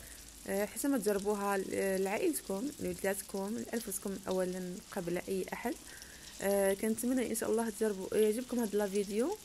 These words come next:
الا عجبكم الفيديو ما تنساوش لايك وما تنساوش الاشتراك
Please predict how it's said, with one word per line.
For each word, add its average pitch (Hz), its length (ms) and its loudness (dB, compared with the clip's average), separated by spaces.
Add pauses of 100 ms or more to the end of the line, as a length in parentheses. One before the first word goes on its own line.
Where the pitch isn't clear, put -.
(500)
الا 226 100 6
عجبكم 226 400 4
الفيديو 208 380 4
ما 226 100 4
تنساوش 233 480 0
لايك 208 440 4
وما 180 220 -2
تنساوش 233 420 -2
الاشتراك 208 560 0